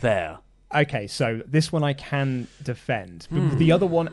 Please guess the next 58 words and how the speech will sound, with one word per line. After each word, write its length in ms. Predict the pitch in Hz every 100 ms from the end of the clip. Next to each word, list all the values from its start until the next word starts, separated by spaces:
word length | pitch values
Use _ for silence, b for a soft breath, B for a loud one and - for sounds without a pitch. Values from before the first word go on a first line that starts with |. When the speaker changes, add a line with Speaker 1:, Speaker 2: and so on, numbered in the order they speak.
| -
Speaker 2:
absolutely, 680 | 151 - 151 127 120 117 -
you're, 200 | 151 127
you're 180 | 127 127
one 160 | 123
hundred 200 | 120 123
percent 220 | 113 120 113
right 260 | 110 104
on. 120 | 101
But 100 | 101 120
they 100 | 127
did 280 | 135 156
say 180 | 156 156
on 100 | 143
commentary, 380 | 139 127 117 -
and 80 | 104
they've 120 | 107
done 160 | 143 160
this 140 | 156
a 40 | 135
few 240 | - 160
times 280 | 156 113 107
in 80 | 110
A 80 |
E 80 | 107
W 260 | 107 104 107
as 120 | 98
well, 160 | 104 92
so 120 | 110
there's 180 | 113 123
a 60 |
precedent 580 | - - 160 - 120 98
for 140 | -
this, 380 | 87 85 98 - - b b -
where 280 | 135 135
it 120 | 135 -
is, 500 | 143 139 127 120 - b b b - _ _ _ _ _ 165
it's 260 | 165 -
a 60 | 151
more 320 | 147 151 147
impo-, 260 | 139 143 -
it's 160 | 147 143
an 80 | 143
important 480 | 139 147 143 120
match, 320 | 120 117 - - -
uh, 180 | 120 110
that 200 | 123 113 - _
Aubrey 300 | 135 127 127
just 240 | 110 120 -
does 220 | 123 120
not 180 | 117 -
wanna 180 | 117
just 200 | 107 113
throw 140 | - 110
out 180 | 107 -
for 120 | 113
a 60 |
D 240 | 107 107 98
Q. 400 | - 110 95